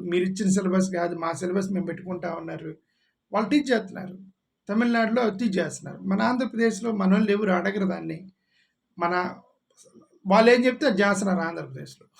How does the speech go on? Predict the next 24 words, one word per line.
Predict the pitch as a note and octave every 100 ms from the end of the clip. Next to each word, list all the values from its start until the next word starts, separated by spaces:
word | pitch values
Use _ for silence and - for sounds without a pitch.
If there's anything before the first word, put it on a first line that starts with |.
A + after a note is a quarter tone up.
| -
<laughs> | D4+ - - - _ _ _ _ - - - _
అక్కడ | F#3+ A#3+
ఏం | A#3+ C4
చెప్తే | C#4+ D4+
వాళ్ళు | B3
ఇక్కడ | A3+ G#3+
ఆంధ్రప్రదేశ్లో | A#3 A3+ G3+ F3+ E3
చేస్తున్నారు, | D3+ C3+ - F#3 D#4+
తమిళనాడులో | C#4 C#4 C4+ B3 A#3
చేయలేదు | G#3+ G3+ G3+ F3+
వాళ్ళు. | - - - - - _ _ _ -
వాళ్ళు | F#3+ F#3+
they, | G#3+ A3
they | G3+
are | F#3+
following | G#3+ B3 G#3
their | F#3+
own | G3+ F#3+
textbooks | F#3+ - G3 F#3 G3
in | E3
Tamil. | C3+ D#3+ C#3+ - _ _ _ _ _ _ _ _ _ _ _ _ _
అది | G3+ A3+
సంగతి. | G3+ F#3+ F#3
ఓకే, | F#3+ F#3+